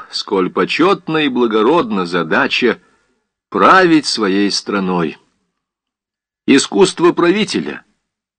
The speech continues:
самое сложное из всех человеческих занятий. Человек, поставленный на первое место в общине, обязан многое знать,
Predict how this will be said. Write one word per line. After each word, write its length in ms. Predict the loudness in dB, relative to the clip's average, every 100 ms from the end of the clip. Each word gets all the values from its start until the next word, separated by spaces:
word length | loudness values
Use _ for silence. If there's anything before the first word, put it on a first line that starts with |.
| _
самое 460 | -2 2 4 4 2
сложное 600 | 2 0 0 0 -2 -2
из 180 | -2 -6
всех 580 | -8 -2 2 2 0
человеческих 960 | -4 -2 0 0 0 -2 -8 -10 -8 -6
занятий. 580 | -6 -6 -8 -12 -16 _ _ _ _ _ _ _ _ _ _ _ -6
Человек, 560 | -2 0 0 0 0
поставленный 720 | -2 -4 -2 -2 -2 -2 -2 -2
на 140 | -2
первое 460 | -2 -2 0 0 -2
место 460 | -2 -2 -4 -4 -2
в 60 |
общине, 560 | -2 -4 -6 -6 -8 -12 _ _ _ _ _ _
обязан 420 | -10 -4 0 0 0
многое 440 | 0 0 2 0
знать, 520 | 0 0 0 -2 -16